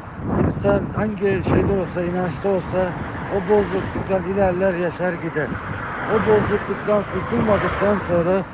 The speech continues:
İslam'ın hiçbir nasihatini alamaz. İlme itaat edemez. Sadakat, sadakat ilimden olur.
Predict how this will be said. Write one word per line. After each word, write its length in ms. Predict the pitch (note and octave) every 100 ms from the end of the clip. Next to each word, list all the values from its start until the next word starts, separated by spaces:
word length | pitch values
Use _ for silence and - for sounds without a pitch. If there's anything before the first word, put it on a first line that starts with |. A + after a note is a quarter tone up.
| - - -
İslam'ın 500 | - - G#3 G#3 G#3
hiçbir 360 | A3+ - G#3+ G3
nasihatini 760 | F#3+ F#3+ F#3+ F#3 F3+ F3+ F#3 G3 - - E3
alamaz. 480 | E3+ F3 D#3+ B2+ - - - - - -
İlme 340 | G3+ F#3+ G#3 G3 F#3
itaat 300 | F3+ F3+ F#3+
edemez. 600 | - D3+ D#3 E3 C#3+ A#2 - - - - - - - - - -
Sadakat, 720 | - A3+ G#3 G3+ G#3 A3+ A#3 - - - - - C#3+ -
sadakat 580 | F3+ F#3+ G3+ G3+ A3 A3 -
ilimden 500 | F#3+ G3 G3 F#3+ D#3
olur. 420 | D3 D3+ C#3 A#2